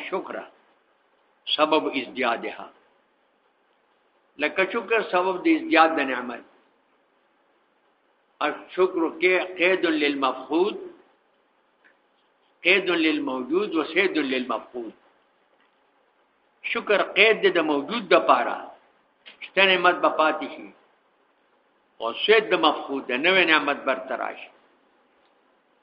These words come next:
بسم الله الرحمن الرحیم.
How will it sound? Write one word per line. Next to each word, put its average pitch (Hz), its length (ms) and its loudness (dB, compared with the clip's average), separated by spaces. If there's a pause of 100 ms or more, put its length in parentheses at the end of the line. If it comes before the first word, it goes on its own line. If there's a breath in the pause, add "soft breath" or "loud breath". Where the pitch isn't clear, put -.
(3000)
بسم 147 240 -4
الله 151 300 4
الرحمن 143 580 2
الرحیم. 120 500 -6